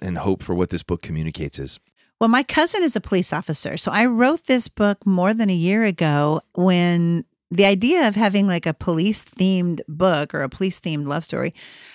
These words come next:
Speaker 2: was not controversial. There was nothing strange about that or unusual. It's just my cousin was a police officer, and I'm so aware of how hard it is. Like, the, the job is so hard and doesn't pay much, and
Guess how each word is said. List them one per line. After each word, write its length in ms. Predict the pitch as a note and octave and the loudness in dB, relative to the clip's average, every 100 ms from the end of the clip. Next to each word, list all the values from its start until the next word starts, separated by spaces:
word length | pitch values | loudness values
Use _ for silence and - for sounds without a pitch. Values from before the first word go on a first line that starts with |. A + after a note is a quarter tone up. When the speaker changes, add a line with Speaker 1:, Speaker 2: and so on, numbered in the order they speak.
| _ | _
Speaker 2:
was 240 | F3 F3+ | 0 0
not 380 | F3 D#3+ G#3 C4+ | 2 0 0 -2
controversial. 760 | - F3 - D#3 F3+ - E3 D3+ | -2 -4 -4 -6 -6 -6 -10 -6
There 100 | - | -2
was 160 | F3+ E3+ | 0 0
nothing 520 | F3+ F#3+ - G3 F3 | -2 -2 -2 -2 -2
strange 460 | C#3+ - F#3+ F#3+ F3+ | -4 -4 0 0 0
about 220 | F#3 F3 | -2 -2
that 320 | E3+ E3 E3 | -2 0 0
or 100 | D#3+ | 0
unusual. 400 | D#3 D#3+ F3 E3+ | -2 -2 -2 -2
It's 120 | D#3 - | -4 -4
just 180 | F3 - | -8 -6
my 100 | C#3+ | -2
cousin 320 | G#3 G#3 F#3+ | -2 0 -2
was 100 | E3 | -2
a 40 | |
police 240 | - A#3+ - | 0 0 0
officer, 400 | G#3+ G3+ G3+ G3 | -2 0 0 0
and 240 | F3+ F3+ - - - - | 0 -4 -8 -16 -16 -4
I'm 160 | G3+ A3 | 2 2
so 360 | - - A#3 | 0 2 4
aware 400 | A3 F#3 G3+ A3+ | 4 2 0 0
of 80 | F#3 | 0
how 160 | E3 F3 | 0 -4
hard 360 | - - C#4+ | -2 2 2
it 120 | G3 E3 | 4 2
is. 360 | A#3 - - | 2 0 -4
Like, 180 | - D#3 - | -4 -4 -4
the, 220 | - E3 - | -2 0 0
the 140 | E3 | -4
job 320 | E3 F#3+ G3 F3 | -2 0 0 0
is 100 | C#3+ | -4
so 420 | - F3 E3+ D3+ | -2 0 0 0
hard 300 | D#3 F#3 D#3+ | 0 0 -2
and 80 | D3 | -4
doesn't 240 | C#3 G3+ | -8 -8
pay 220 | - A#3 | -2 2
much, 380 | A3+ G3 F#3 - | 2 2 0 -2
and 140 | D3+ | -6